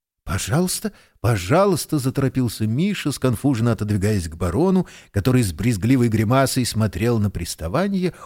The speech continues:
очень радовавшее старика. «Не утесню тебя, не утесню», улыбалась Степанида и, сев совсем рядом, обняла Мишу, прижала одной рукой его голову к своей, другой взяла Мишину руку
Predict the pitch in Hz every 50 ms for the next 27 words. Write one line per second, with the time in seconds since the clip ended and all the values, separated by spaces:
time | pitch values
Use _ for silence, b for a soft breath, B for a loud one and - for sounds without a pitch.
0 | B B - 151 180 180 - - - 156 170 175 156 127 117 120 131 131 131 127
1 | 123 120 - - - 110 117 120 117 - - - - 80 - 120 - - - 82
2 | 76 76 69 71 65 76 - _ _ _ _ _ _ _ _ _ _ _ _ _
3 | _ - 165 190 180 156 147 - - 110 - - - - 90 95 85 - - 110
4 | 107 113 117 127 160 208 214 208 - - 247 226 - - - 254 269 277 262 226
5 | 180 139 120 113 113 110 90 101 98 92 92 90 - - - - - - 87 -
6 | 80 80 85 113 170 202 190 131 107 90 78 - b b b b b b b 87
7 | 92 85 - - 139 143 135 - - 127 113 - - 131 131 127 120 117 127 139
8 | 139 135 131 120 120 120 110 104 113 113 120 120 120 117 113 104 104 104 104 104
9 | - - - 110 107 - b b b b b - 113 135 123 107 139 135 131 127
10 | 123 120 104 117 117 113 110 113 104 - 120 113 104 101 101 98 110 101 92 113
11 | 117 107 98 95 92 90 - - - - 80 82 82 80 76 110 147 165 175 175
12 | - - B B B B B - 120 123 107 92 85 113 147 170 175 175 127 92
13 | 107 127 120 120 131 147 147 117 123 143 135 - - 113 117 120 117 107 101 98
14 | 101 107 - - 196 196 -